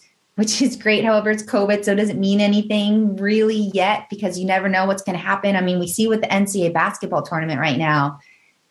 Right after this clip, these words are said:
any upsets always happen, which is great. However, you never know if the teams are gonna be able to go or not. So long story short, we'll get back to you. <laughs>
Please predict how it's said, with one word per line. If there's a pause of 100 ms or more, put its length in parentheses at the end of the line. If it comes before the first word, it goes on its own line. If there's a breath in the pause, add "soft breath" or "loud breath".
(140)
any
upsets
always
happen,
which
is
great.
However,
you
never
know
if
the
teams
are
gonna
be
able
to
go
or
not. (320)
So
long
story
short, (840)
we'll
get
back
to
you.
<laughs>